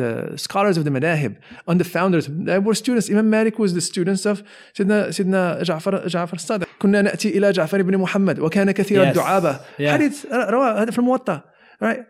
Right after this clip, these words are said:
Speaker 1: And so on and so forth. You know, Imam, Imam Abu Hanifa debating with Sidna, with Sidna Ja'far Sadiq and talking to him. And so, and, and try, and so on. So we have tons of the, we have tons of encounters like this in that show that the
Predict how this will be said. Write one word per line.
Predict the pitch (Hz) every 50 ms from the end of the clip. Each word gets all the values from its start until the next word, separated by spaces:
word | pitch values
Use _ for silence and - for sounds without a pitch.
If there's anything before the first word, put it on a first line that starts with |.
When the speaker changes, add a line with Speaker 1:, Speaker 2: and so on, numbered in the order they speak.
| -
Speaker 1:
And | 220 214
so | - 254 254 254
on | 247
and | 233 208
so | - 277 254
forth. | - 202 170 151 - - -
You | 190
know, | 185 185 -
Imam, | 196 190 208 202 202 202 196 - -
Imam | 196 180 185 185 180 180
Abu | 180 170 185
Hanifa | 180 - 175 214 226 - 170 120 - - _ _ - -
debating | 147 160 175 185 196 196
with | 190 180 180
Sidna, | 185 170 156 175 175 160 64 62 - -
with | 165 160 156
Sidna | 180 165 170
Ja'far | 151 151 127 131 175 170
Sadiq | 165 - 220 240 190 156 - -
and | - 156 151
talking | - 170 175 - 185
to | 170 190
him. | 208 226 190 165 - - - - - - - -
And | 165 165
so, | - 214 196 -
and, | - 185 180 170 -
and | 180 170 165 170
try, | - 185 180 180 180 -
and | 208 208 -
so | 262 302 294
on. | 202 151 156
So | - 185
we | 208
have | 190 170 143 - -
tons | - - - 185 214 226 214 180 135 139
of | - 143 127 135 120
the, | 123 117 -
we | 156 156
have | 156 139 151 156
tons | - - 175 196 202 190 170
of | 170 - -
encounters | 170 156 - 165 156 156 151 156 147 131
like | 139 - -
this | 180 160 165
in | 156
that | 135 139 -
show | - - 156 139 113 120 156 - - - - - - - - _
that | - - 175 190 190 - - - _ _ _ -
the | 135 170 175